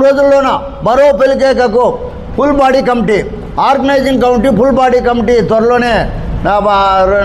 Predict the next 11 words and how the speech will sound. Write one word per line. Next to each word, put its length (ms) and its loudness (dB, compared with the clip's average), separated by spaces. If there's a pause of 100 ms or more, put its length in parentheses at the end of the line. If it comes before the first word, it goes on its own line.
నాలుగైదు 380 2
రోజులు 220 2
పండుగ 260 0
లోపలే 280 0 (240)
కమిటీ 300 0
కూడా 240 2
నియమిస్తాం. 440 0 (580)
ఆ 20 2 (120)
కమిటీ 260 0 (120)
ద్వారా 260 2 (480)
మరో 180 2